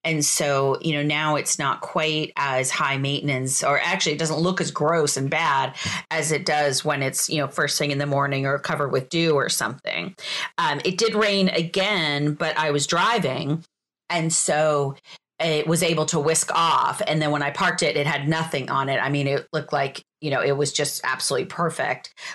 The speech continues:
which was interesting. It was a very different experience when the car sits there in the rain versus driving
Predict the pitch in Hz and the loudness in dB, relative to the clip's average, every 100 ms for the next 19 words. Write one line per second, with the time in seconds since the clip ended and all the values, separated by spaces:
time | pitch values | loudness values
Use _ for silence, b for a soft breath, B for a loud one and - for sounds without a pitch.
0 | - 165 170 151 - - 185 185 196 160 | -4 0 0 0 -4 -6 -6 0 0 2
1 | - 139 147 156 165 165 170 165 160 147 | 0 0 0 0 2 2 0 -2 -2 -2
2 | - 156 151 143 139 143 139 135 131 - | -2 0 2 0 -2 -2 -2 -2 0 0
3 | 180 - 147 135 135 135 135 135 131 B | -2 0 0 0 -2 -2 0 -2 -4 B
4 | B - 139 - 147 139 - 160 156 135 | B -4 -2 0 -2 -4 0 2 2 -2
5 | 127 120 | -6 -8